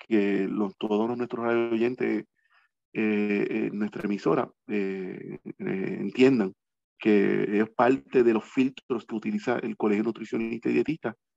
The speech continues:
para identificar el profesional de la nutrición que está debidamente cualificado. Y obviamente,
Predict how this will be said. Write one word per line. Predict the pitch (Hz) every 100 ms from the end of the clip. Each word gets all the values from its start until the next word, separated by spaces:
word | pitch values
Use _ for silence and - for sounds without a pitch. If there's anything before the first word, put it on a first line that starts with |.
| _ -
para | 123
identificar | 123 123 120 113 120 107 113 131 143 160
el | 110 - 113
profesional | 113 107 104 101 101
de | 110
la | 117
nutrición | 117 - - 156 _ _ -
que |
está | 110 -
debidamente | 113 123 127 123 123 -
cualificado. | - 135 143 - 208 202 180 _ _ _ _
Y | - 131
obviamente, | 107 120 131 175 -